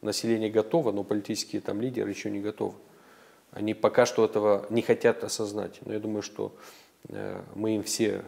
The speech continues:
вместе сможем объяснить. И третье, может быть, самое важное, хотя все три важные.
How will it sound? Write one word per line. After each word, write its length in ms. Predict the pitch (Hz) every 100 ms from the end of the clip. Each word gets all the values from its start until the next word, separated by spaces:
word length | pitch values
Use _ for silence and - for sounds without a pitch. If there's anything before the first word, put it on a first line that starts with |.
| 98
вместе 340 | 101 113 -
сможем 400 | - 107 101 92
объяснить. 440 | 101 107 - 98 - _ _ _ _ - - _ _
И 280 | 110 110 107 -
третье, 420 | 156 151 107 101
может 200 | 104 104
быть, 120 | 107 104
самое 320 | 110 101 95
важное, 340 | 95 - 95
хотя 220 | - -
все 160 | 113 -
три 200 | 101 160
важные. 340 | 117 92 95